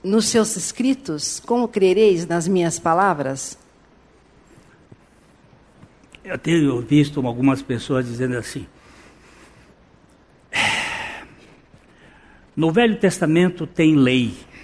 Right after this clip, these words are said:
Speaker 2: não tem graça." Meu amigo,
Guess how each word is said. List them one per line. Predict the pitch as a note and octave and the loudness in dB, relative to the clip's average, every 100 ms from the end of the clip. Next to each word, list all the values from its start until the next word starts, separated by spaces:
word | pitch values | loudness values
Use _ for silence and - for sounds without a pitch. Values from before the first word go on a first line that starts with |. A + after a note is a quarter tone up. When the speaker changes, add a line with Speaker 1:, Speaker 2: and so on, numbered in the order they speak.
| - - - - _ _ _ | -20 -20 -20 -20 _ _ _
Speaker 2:
não | C#3+ D3 | 0 0
tem | D3 C#3+ | 0 -2
graça." | C#3+ A#2+ G#2+ - - - _ _ _ _ _ _ _ _ _ _ _ - - - _ _ _ _ _ _ - _ - - - - - - - - - _ _ _ - | 0 -2 -4 -12 -18 -20 _ _ _ _ _ _ _ _ _ _ _ -16 -16 -18 _ _ _ _ _ _ -20 _ -20 -20 -20 -20 -20 -20 -20 -20 -20 _ _ _ -4
Meu | E3 | 0
amigo, | C3+ B2+ D3+ D3 F#2 | 0 2 2 0 -6